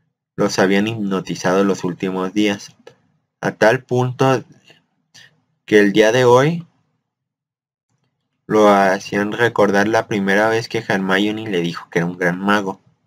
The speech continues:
Pero antes de que ondeara en ese recuerdo, tropezó cayendo dentro de la casa de campaña,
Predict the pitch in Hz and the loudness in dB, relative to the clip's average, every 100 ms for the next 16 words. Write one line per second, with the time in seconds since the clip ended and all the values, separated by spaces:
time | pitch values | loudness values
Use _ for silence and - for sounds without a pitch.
0 | _ _ _ _ _ _ _ _ _ - | _ _ _ _ _ _ _ _ _ -2
1 | 104 101 101 107 110 127 120 113 - 110 | 2 2 2 0 -2 -4 -2 -6 -4 -10
2 | 107 _ _ _ _ _ _ - 98 98 | -10 _ _ _ _ _ _ -6 -4 2
3 | 98 98 113 107 113 113 98 - 101 104 | 2 2 0 -6 -4 -2 -2 2 2 2
4 | 135 151 _ _ _ _ _ _ _ - | 0 -4 _ _ _ _ _ _ _ 2
5 | 110 104 101 101 123 120 131 113 107 113 | 4 4 2 2 2 2 2 0 0 -2
6 | 120 120 113 107 110 120 110 90 82 87 | -2 0 2 2 2 0 2 2 0 -2
7 | - - - - - - - 143 | -2 -4 -4 -8 -8 -8 -8 -14